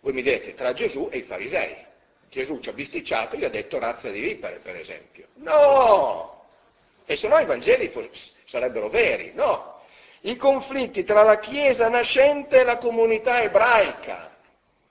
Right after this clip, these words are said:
Alcune polemiche riflettono le condizioni dei rapporti tra ebrei e cristiani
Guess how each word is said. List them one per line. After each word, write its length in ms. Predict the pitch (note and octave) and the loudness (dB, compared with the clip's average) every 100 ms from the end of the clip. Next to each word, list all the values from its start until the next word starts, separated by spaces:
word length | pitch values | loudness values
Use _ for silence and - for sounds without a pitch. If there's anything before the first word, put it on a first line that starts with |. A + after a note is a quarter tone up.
| _ _ _ _ _ _ _ _ _ _ - | _ _ _ _ _ _ _ _ _ _ 0
Alcune 580 | E3 G3+ G3+ D#4 D4 B3+ | 6 6 4 0 6 6
polemiche 800 | A#3 G#3 F#3+ D3 C3 A#2 C#3 D#3+ | 8 6 6 4 -2 -4 0 0
riflettono 1080 | A3+ - A#3 D#3+ - - C3 A#2+ C#3 F3 - | -2 -2 2 2 2 -2 0 2 2 0 -2
le 180 | D#3+ | -4
condizioni 960 | - B3 B3 A#3+ - A#3+ A#3 F#3+ D#3 C#3+ | 4 4 4 -8 -12 0 4 4 2 0
dei 200 | F3+ G3 | 0 2
rapporti 840 | G#3 G#3 - G#3+ C#3+ A#2+ - B2+ | 2 2 6 8 8 2 -8 -12
tra 200 | - D#3+ | -2 2
ebrei 400 | E3 E3 A#3+ A#3+ | 2 2 2 4
e 80 | G3+ | 2
cristiani 1040 | F#3+ F3 - E3+ C3+ G2+ G2 D3+ G3+ _ | 0 -8 -6 -2 0 0 -6 -8 -12 _